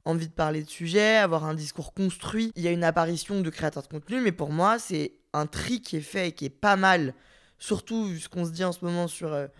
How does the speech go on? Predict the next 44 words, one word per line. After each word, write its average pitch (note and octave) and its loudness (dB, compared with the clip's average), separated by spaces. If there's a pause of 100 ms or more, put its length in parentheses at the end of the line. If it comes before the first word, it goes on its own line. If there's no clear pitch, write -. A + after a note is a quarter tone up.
(260)
le E3 -6
fait E3 -4
que E3 -8
les D3+ -4
influenceurs, D3+ -4
euh, C#3+ -4
sont D3+ -10
parfois D#3 -8
des D#3+ -6
<laughs> - 0
influenceurs E3 -4
poubelles G3 -2 (380)
et E3+ -12
que F3+ -2
tout F3 -4
le G3 0
monde G3+ 0
ne, D3+ -2
ne D3 -2
porte D#3 -8
pas F3+ 2
forcément F3+ -2
les E3 -2
bonnes D#3 0
valeurs F3 2
et E3+ -4
ne D3+ -6
donne C#3 -6
pas F3 -6
le E3+ -6
bon D#3 -2
exemple. F3 -2 (420)
Je - -20
trouve B3 -8
que G3 -2
le E3+ 0
fait G#3 -2
que F3+ -6
certains F3 -6
influenceurs D#3+ -8
apparaissent D#3 -6
sur D3+ -14
les C#3 -10
podcasts, - -6